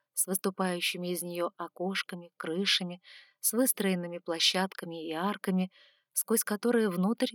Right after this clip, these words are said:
должны были проникать драконы. Золотой храм богини Дракона Матери. Словно хищная птица, я начала пикировать вниз, спустилась к реке и понеслась вдоль течения, обгоняя ветер.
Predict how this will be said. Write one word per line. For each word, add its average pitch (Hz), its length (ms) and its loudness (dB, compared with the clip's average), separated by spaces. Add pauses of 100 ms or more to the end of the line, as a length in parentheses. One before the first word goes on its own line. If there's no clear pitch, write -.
должны 196 460 2
были 196 180 2
проникать 180 560 -4
драконы. 170 580 -6 (1120)
Золотой 196 500 4
храм 208 320 4
богини 202 380 4
Дракона 202 460 4
Матери. 202 500 4 (540)
Словно 269 380 6
хищная 254 460 4
птица, - 460 0
я 185 140 2
начала 190 360 2
пикировать 190 640 2
вниз, 208 420 2 (420)
спустилась 247 640 4
к - 80 -4
реке 214 380 2 (320)
и 285 100 4
понеслась 247 640 4
вдоль 202 280 2
течения, 220 640 4
обгоняя 175 580 -2
ветер. 165 420 -2